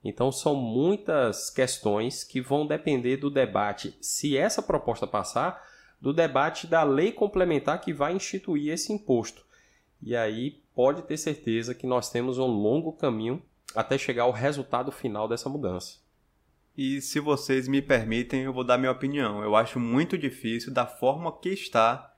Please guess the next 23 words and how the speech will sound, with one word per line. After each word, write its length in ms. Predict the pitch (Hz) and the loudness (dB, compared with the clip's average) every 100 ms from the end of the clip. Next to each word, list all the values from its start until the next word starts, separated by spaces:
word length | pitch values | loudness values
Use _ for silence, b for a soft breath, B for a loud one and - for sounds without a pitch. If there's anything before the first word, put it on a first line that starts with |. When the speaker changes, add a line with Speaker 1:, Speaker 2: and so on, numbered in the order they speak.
| _ _ _ - | _ _ _ -4
Speaker 2:
essa 240 | 113 - | -2 0
reforma, 480 | 127 120 - 117 131 | 0 -2 -2 0 0
passar 500 | 131 113 - 113 117 | 4 2 2 0 0
sem 200 | 127 123 | 0 -2
nenhum 300 | 123 117 131 | -2 -2 -4
tipo 360 | 127 123 113 120 | -4 -6 -4 -6
de 320 | 113 117 113 | -6 -6 -4
emenda 680 | 107 98 113 127 120 110 107 | -2 -2 -4 -4 -4 -2 0
ou, 500 | 110 107 101 104 - b b - | 0 -2 -6 -8 -14 b b -12
ou 120 | 90 | -12
substituição 760 | - - 110 120 120 113 117 | -8 -8 -6 -4 -4 -4 -2
de 60 | 117 | 0
algum 280 | 110 110 127 | 0 0 -2
artigo 440 | 107 - 117 113 | -2 -4 -4 0
aí, 160 | 107 110 | 0 -2
porque 640 | - 113 - 117 113 110 b b b | -6 -10 -4 -2 -2 -6 b b b
eu 120 | - 113 | -4 -2
não 100 | 120 | 0
consigo 480 | 139 120 131 131 | -2 -2 -2 -2
ver 120 | 113 120 | -2 0
uma 200 | 127 113 | 0 0
viabilidade 680 | 127 131 135 123 113 120 131 | 0 0 0 0 2 2 0
prática 680 | 123 110 117 - - 127 | 0 2 2 -2 -8 -8